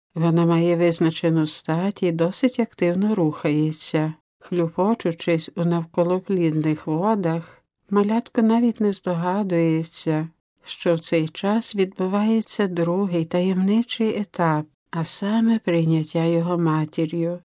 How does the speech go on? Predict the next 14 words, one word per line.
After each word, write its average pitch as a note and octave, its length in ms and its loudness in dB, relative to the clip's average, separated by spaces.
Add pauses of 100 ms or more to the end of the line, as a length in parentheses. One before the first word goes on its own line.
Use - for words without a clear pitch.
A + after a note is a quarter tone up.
(120)
Саме F#3 420 2
тоді F#3 360 2
мати G3+ 360 2
свідомо G3 580 0
вирішує, E3 800 2
прийняти E3+ 680 0
їй G3+ 180 0
дитину F#3+ 640 2
у F3+ 160 0
дім F3+ 300 0
власного F3+ 600 0
тіла E3 480 0
чи D3+ 280 -2
ні. D#3 380 2